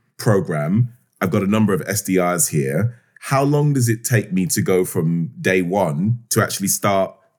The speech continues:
generating conversations and ultimately booking some new meetings? Because I can see why the traditional approaches to sales and marketing are attractive, because actually the time to value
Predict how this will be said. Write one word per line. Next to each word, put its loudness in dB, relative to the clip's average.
generating -2
conversations 0
and 0
ultimately 0
booking 2
some 2
new 4
meetings? 0
Because 0
I 2
can 2
see 2
why 2
the -2
traditional 0
approaches 0
to -6
sales 0
and -2
marketing 0
are -2
attractive, -2
because 0
actually -2
the 0
time 0
to -4
value -2